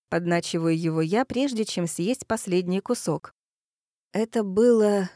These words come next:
нервно. Пытаться следовать пунктам и выискивать что-то запланированное. Снова кряхтит. Мне пришла в голову мысль, что неплохо помнить о том, что знаки, эм, он замолкает и смотрит через улицу.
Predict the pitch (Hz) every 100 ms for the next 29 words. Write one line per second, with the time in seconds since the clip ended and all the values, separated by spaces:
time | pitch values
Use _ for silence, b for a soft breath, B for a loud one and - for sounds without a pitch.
0 | - 185 262 175 147 147 147 _ _ _
1 | _ 196 214 220 - 175 - 214 208 175
2 | 165 - 226 233 - 180 175 175 170 196
3 | 214 - 175 170 - 214 208 196 175 b
4 | b - 165 180 226 247 262 214 156 151
5 | 151 123 160 _ _ _ _ - 180 170
6 | 160 185 202 - 151 - _ _ _ 196
7 | 208 233 220 208 226 220 202 214 214 196
8 | 196 202 226 - 185 170 - 175 180 180
9 | 208 214 196 - 208 202 190 185 185 175
10 | 196 190 - 175 175 180 214 214 - 190
11 | 185 185 180 180 175 165 165 _ _ _
12 | - 170 165 165 165 - 262 247 170 180
13 | 214 254 202 - - 202 240 233 185 160
14 | - -